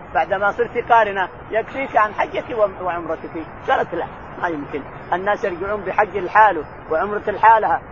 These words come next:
وأنا أرجع بحج مشترك، ما يمكن، لازم من عمرة. قال: خذها يا عبد الرحمن، آه، يعني تطيب بخاطرها، ولا ما هي تشريع، ما، ليس التشريع ما-، من الرسول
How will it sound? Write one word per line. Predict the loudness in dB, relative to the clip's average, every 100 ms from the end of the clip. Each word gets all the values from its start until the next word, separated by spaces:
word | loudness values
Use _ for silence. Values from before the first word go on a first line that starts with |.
| -8
وأنا | -4 0 0
أرجع | -2 -6
بحج | -2 0 0 -2
مشترك، | -6 -8 2 4 4 -2
ما | -6
يمكن، | -4 -6 -8 -10 -14 -8
لازم | 2 2 2
من | -4 -4
عمرة. | -2 -4 -6 -10 2
قال: | 4 6
خذها | 4 4 6
يا |
عبد | 6 2
الرحمن، | 0 0 2 4 4 4 -10 -10 0
آه، | 0 0 -4 -2
يعني | -2 -2 -2 0
تطيب | -2 -2 -2 2
بخاطرها، | 6 6 4 2 2 2 -4 -6
ولا | -2 0
ما | 2
هي | 0
تشريع، | 2 -2 0 -6 -6 -12 -14 2
ما، | 4 6
ليس | 4 2
التشريع | 2 0 0 -2
ما-، | 2 2 2 -2
من | -4 -4
الرسول | -2 -2 0 -2